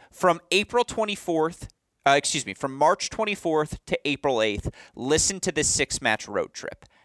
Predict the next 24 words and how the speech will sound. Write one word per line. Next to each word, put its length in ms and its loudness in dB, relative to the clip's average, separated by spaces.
At 280 4
T 180 -2
C 180 -2
U, 220 2
at 300 4
Texas, 720 -2
at 320 6
Arizona 600 2
State, 480 -4
at 260 6
Arizona, 1040 6
which 220 0
might 160 6
be 80 0
the 100 2
most 240 4
miserable 760 4
of 240 8
all 260 8
of 80 -2
the 80 -2
places 480 0
to 100 -2
play, 600 2